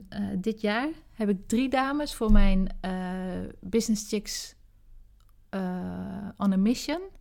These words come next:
mijn jaarprogramma, drie dames aangetrokken die zeiden: "Ja, ik ben zo toe aan een ander soort netwerk dan dat ik al, eh, gewend ben. En het, eh, netwerk waar ik me altijd heel veilig in heb geboeld, gevoeld.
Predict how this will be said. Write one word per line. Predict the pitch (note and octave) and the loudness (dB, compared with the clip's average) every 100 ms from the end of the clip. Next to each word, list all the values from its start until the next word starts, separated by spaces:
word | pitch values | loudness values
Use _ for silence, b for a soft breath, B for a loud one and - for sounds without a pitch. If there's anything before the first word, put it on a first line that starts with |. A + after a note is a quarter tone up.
| B B B | B B B
mijn | - G3 | -2 0
jaarprogramma, | G3 A3+ A#3+ - A#3 C#4+ F4+ B B B B - | 2 0 -2 0 0 0 -4 B B B B -6
drie | A#3 C#4 | -2 2
dames | C4+ C4+ - | 2 0 -2
aangetrokken | A3+ A3+ - A#3 A3+ A3 | -2 -4 -4 -6 -4 -2
die | G3+ | -2
zeiden: | G3+ G3+ F#3+ F#3+ F#3+ B B | 0 -2 -2 -4 -6 B B
"Ja, | A#3 - | -4 -4
ik | G#3+ | 0
ben | A#3+ | 2
zo | A3+ G#3 - | 2 -2 0
toe | D#4 D#4+ - | 4 4 2
aan | G#3 | 2
een | G#3+ G3+ | 2 2
ander | - C#4+ D4+ C4+ | 0 0 0 -2
soort | - A3 G#3+ | -2 0 0
netwerk | A3+ A3+ G#3 G3+ G3+ | -2 -2 -2 -2 -2
dan | G3 G#3 | 0 2
dat | G3 | 0
ik | G3+ | -4
al, | - F#3 F#3 F3+ - | -4 -4 -2 -6 -8
eh, | F3+ E3+ E3 | -8 -8 -8
gewend | - G3 A#3+ G#3 | -2 4 4 4
ben. | C#3 - E3 - - - | -2 -8 -10 -14 -20 -8
En | G3 E3+ - | -6 -6 -6
het, | F#3 F#3 | -10 -8
eh, | F3+ F3 E3+ E3+ | -8 -6 -6 -2
netwerk | G3 G3+ F#3 F3 | 0 0 -2 -2
waar | F3+ | -4
ik | F3+ | -2
me | F#3 | -4
altijd | - G3 F#3 | -4 -4 -2
heel | F3 | -2
veilig | F#3 G3 G#3 - | 0 0 0 -2
in | F3+ E3+ - | -4 -4 -6
heb | F3 - | -12 -10
geboeld, | - G3 A3+ C4 - | -6 -4 -4 -8 -12
gevoeld. | - G#3 F3+ F#3 D#4+ - | -8 -4 -2 -2 -2 -8